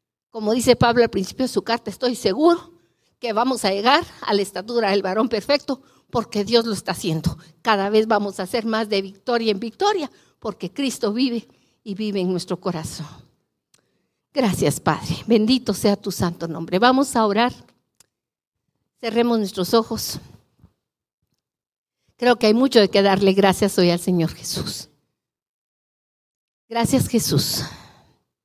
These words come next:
Gracias, Jesús, porque te humillaste por nosotros.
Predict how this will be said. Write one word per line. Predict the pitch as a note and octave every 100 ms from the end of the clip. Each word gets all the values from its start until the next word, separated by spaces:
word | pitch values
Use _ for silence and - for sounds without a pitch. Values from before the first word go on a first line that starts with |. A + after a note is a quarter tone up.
| _ _ _ _ _ _ _ _ _ _
Gracias, | G#3 A3+ - B3
Jesús, | A#3 - - A#3 -
porque | - G3+ - E3+ E3+ E3+ -
te | G3
humillaste | F#3+ F3+ F#3 F3+ -
por | - F3+
nosotros. | F3 D3 D#3 C#3 - - -